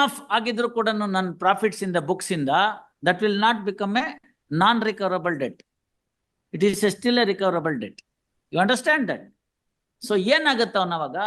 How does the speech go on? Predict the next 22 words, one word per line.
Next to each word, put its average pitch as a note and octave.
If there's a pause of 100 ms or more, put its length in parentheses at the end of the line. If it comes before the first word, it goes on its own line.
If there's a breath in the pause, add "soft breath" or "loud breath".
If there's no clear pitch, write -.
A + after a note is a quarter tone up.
(640)
ಯಾರ A#3+
ಹತ್ರ C#4
ಏನು C4+
ಇಲ್ವಾ, B3 (540)
ಉದಾಹರಣೆಗೆ A3+
ಅರ್ಷದ್ G3
ಮೆಹತಂಗ್ G3+
ಕೊಟ್ಟಿದ್ದೆ E3+
ಅಂತ D#3+
ಇಟ್ಕೊಳ್ಳೋಣಪ್ಪ, B2+ (640)
ಅವ್ನ್ A#3+
ಪಾಪರ್ C#4
ಆಗ್ಬಿಟ್ಟ, D3 (1120)
ತೆಲ್ಗಿಗ್ C4+
ಕೊಟ್ಟಿದ್ದೆ, D#3 (140)
ಅವ್ನ್ G3
ಜೈಲ್ಗೆ C#4+
ಹೋಗ್ಬಿಟ್ಟ. C#3+ (1040)
ಈಗ C4+
ಏನ್ D#4
ಮಾಡ್ಬೇಕು A3
ಜನ? F#3